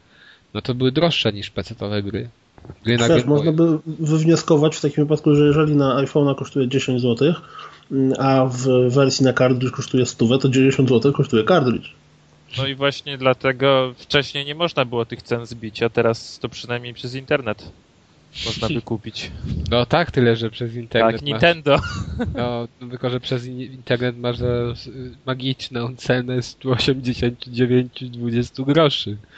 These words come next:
Speaker 1: Na przykład nowe Mario. I to jeszcze oczywiście bierz pod uwagę, że kupisz jedną czy dwie takie gry, to musisz kolejną kartę kupić, bo,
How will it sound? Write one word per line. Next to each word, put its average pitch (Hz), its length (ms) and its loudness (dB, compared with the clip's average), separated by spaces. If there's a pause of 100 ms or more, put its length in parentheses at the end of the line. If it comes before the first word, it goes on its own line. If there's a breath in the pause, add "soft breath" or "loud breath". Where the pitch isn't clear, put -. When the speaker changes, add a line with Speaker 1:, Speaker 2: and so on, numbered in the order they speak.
(300 loud breath)
Speaker 1:
Na 104 80 -6
przykład 110 360 -4
nowe 110 280 -2
Mario. 104 440 -2 (840 soft breath)
I 123 100 -4
to 135 80 0
jeszcze 127 360 2
oczywiście 123 560 -6
bierz 120 420 -2
pod 120 180 -8
uwagę, 117 400 0
że 113 220 0 (480 loud breath)
kupisz 113 300 -6
jedną 113 300 0
czy 113 140 -8
dwie 110 180 -2
takie 110 300 -2
gry, 113 220 2
to 113 140 -2
musisz 113 380 -10
kolejną 113 380 0
kartę 147 400 -2
kupić, 104 400 -16
bo, 101 360 -8